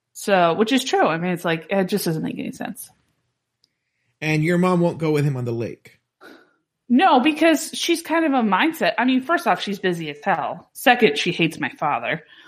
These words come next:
Speaker 1: But
Speaker 2: Mm-hmm.
Speaker 1: third, she's like, "What the, what's the point?" Like, I've, he wants, he literally goes on a boat ride almost every other day.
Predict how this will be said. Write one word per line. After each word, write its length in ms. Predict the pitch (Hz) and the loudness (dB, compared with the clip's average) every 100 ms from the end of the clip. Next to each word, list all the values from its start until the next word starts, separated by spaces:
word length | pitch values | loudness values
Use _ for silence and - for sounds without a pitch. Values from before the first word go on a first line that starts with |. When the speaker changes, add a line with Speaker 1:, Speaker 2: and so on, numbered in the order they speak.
| _ | _
Speaker 1:
But 200 | 139 202 | 0 2
Speaker 2:
Mm-hmm. 100 | 127 | 2
Speaker 1:
third, 540 | - 370 381 202 185 214 - | 0 2 4 2 2 0 -2
she's 300 | - 247 214 | -2 0 2
like, 380 | 202 180 - - _ _ _ _ _ _ _ - | 2 2 -4 -20 _ _ _ _ _ _ _ -10
"What 380 | 220 247 277 | -2 0 0
the, 120 | 294 214 - | 0 -4 -2
what's 200 | 311 320 | -4 -4
the 100 | 277 _ | -12 _
point?" 420 | - 262 339 - - _ _ - | -6 -2 -2 -2 -10 _ _ -2
Like, 300 | 208 202 202 | 2 2 2
I've, 280 | 196 220 214 - - - | 2 2 0 -8 -20 -18
he 260 | - 302 | -2 0
wants, 240 | 381 330 - | 2 0 0
he 160 | - 302 | 0 2
literally 440 | 269 277 330 311 | 2 2 2 0
goes 320 | 233 226 220 226 | 2 2 2 4
on 100 | 202 | 2
a 60 | |
boat 260 | 170 185 196 | 2 2 2
ride 380 | 214 233 240 240 | 0 2 2 2
almost 420 | 196 196 185 185 | 2 4 2 2
every 260 | 180 175 165 | 0 2 0
other 200 | 156 151 | 0 -4
day. 200 | - | -8